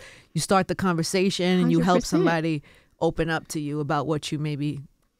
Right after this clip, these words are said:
Speaker 1: thinking is going on with them.
Speaker 2: Yeah, and if you have a story you wanna tell and you, you feel like you're at that point in your life where you wanna share with others, you know, reach out to us. Like I mentioned, we have that new campaign, Healing in Public. So you can go to our site and reach out to us about that. But again,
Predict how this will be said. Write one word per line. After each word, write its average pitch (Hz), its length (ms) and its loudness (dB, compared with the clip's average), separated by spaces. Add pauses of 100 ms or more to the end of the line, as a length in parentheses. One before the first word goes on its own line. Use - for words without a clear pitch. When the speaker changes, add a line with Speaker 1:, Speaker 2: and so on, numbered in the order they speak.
Speaker 1:
thinking 151 320 -8
is 143 80 -8
going 143 260 -6
on 151 200 -2
with 127 140 -8
them. 90 200 -8
Speaker 2:
Yeah, 277 240 0
and 240 120 4
if 269 120 4
you 277 80 8
have 254 260 2
a 269 60 4
story 254 360 2
you 240 140 2
wanna 220 220 -2
tell 240 360 -2
and 214 120 0
you, 202 240 -2
you 208 120 -8
feel 220 220 -4
like 214 200 -4
you're 196 120 -4
at 190 180 -6
that 202 160 -4
point 208 220 -4
in 202 60 -4
your 196 160 -2
life 196 240 -4
where 190 80 -2
you 196 120 -6
wanna 190 200 -4
share 190 240 -4
with 185 120 -4
others, 208 400 -4
you 190 80 -4
know, 180 80 -4
reach 190 280 -8
out 220 200 -6
to - 120 -8
us. 165 120 -10
Like 170 140 -12
I 170 80 -8
mentioned, 185 340 -6
we 175 100 -4
have 170 160 -8
that 180 100 -6
new 180 160 -6
campaign, 175 520 -8
Healing 190 320 -6
in 175 100 -6
Public. 180 440 -6 (380)
So - 160 -10
you 185 60 -10
can 190 140 -2
go 185 140 -4
to 180 60 -2
our 170 160 -2
site 180 300 -6
and 165 100 -2
reach 165 180 -4
out - 180 -8
to - 140 -10
us 165 140 -8
about 160 340 -10
that. 170 260 -8
But 160 120 -6
again, 180 420 -2